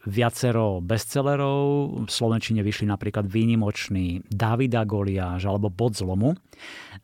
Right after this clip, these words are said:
Táto novinka, Bombardovacia mafia, má predlohu v niekoľkých epizódach Gladwellovho podcastu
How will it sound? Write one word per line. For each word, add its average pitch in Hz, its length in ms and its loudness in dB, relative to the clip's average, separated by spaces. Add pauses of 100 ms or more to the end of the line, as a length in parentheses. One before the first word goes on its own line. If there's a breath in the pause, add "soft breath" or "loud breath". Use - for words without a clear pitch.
(140)
Táto 120 480 2
novinka, 120 720 2
Bombardovacia 107 720 2
mafia, 123 560 0
má 98 240 0
predlohu 113 480 2
v 113 240 2
niekoľkých 120 400 -2
epizódach 113 800 -2
Gladwellovho 110 560 0
podcastu - 560 0